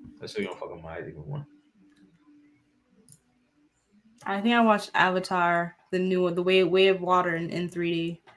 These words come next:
Speaker 2: It was fun.
Speaker 1: Avatar, the Way of Water?
Speaker 2: Yeah, the
Speaker 1: Avatar.
Speaker 2: new one.
Speaker 1: I haven't
Speaker 2: The
Speaker 1: watched
Speaker 2: new
Speaker 1: it.
Speaker 2: Avatar.
Speaker 1: I haven't
Speaker 2: You
Speaker 1: finished
Speaker 2: didn't
Speaker 1: it.
Speaker 2: check out the new Avatar?
Speaker 1: I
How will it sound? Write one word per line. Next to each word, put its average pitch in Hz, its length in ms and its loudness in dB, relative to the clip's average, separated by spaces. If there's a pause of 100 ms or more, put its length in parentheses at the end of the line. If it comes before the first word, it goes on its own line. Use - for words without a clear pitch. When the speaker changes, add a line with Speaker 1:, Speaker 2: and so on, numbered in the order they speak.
(300)
Speaker 2:
It 202 40 -8
was 196 140 -6
fun. 175 320 -8 (960)
Speaker 1:
Avatar, - 1120 -12
the 98 100 -8
Way 101 160 -4
of 95 80 -6
Water? 117 360 -10 (500)
Speaker 2:
Yeah, 175 120 -2
the - 40 2 (120)
Speaker 1:
Avatar. - 20 2
Speaker 2:
new 262 120 6
one. 180 240 0 (220)
Speaker 1:
I 147 80 -4 (760)
haven't 208 80 -6
Speaker 2:
The 196 60 0
Speaker 1:
watched 180 180 4
Speaker 2:
new 226 60 8
Speaker 1:
it. 202 80 2
Speaker 2:
Avatar. 185 320 -4 (460)
Speaker 1:
I 127 40 6
haven't 135 180 6
Speaker 2:
You 285 80 10
Speaker 1:
finished 359 160 10
Speaker 2:
didn't 370 120 10
Speaker 1:
it. - 20 0
Speaker 2:
check 349 160 6
out 330 120 6
the 330 100 4
new 320 200 4
Avatar? 339 640 6
Speaker 1:
I 339 60 0